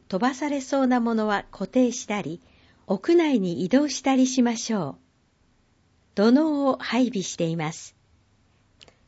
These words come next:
台風や局地的な大雨などによる浸水被害を軽減するため、土のうを配備しています。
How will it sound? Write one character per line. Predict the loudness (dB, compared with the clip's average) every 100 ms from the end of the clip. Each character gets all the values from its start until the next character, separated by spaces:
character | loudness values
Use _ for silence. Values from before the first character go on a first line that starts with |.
| _ 0
台 | 0 0
風 | 0 2 2
や | 0 -4 _ _ _ -2
局 | -2 -2
地 | -10 -6
的 | -6 -2
な | 0 2 2
大 | 2 0
雨 | 0 2
な | 2
ど | 2
に | 0 0
よ | -2
る | -4 -6
浸 | -6 -2 -2
水 | -2 -4
被 | -2 -2
害 | 0 0 0 -2
を |
軽 | -2 0 0
減 | 0 -2
す | -2 -4
る | -4
た | -4 -4
め、 | -4 -6 _ _ _ _ _
土 | 2 4
の | 6 4 2 0
う |
を | -2
配 | -2 -2
備 | -2
し | -4 -4
て | -2
い | -2
ま | -4 -6
す。 | -10